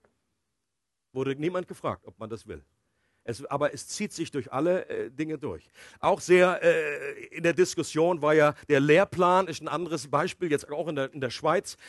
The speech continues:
gerade die sexuelle Aufklärung. Auch hier, äh,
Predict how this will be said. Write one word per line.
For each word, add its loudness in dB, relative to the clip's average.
gerade 4
die 0
sexuelle 0
Aufklärung. -2
Auch 0
hier, 2
äh, -6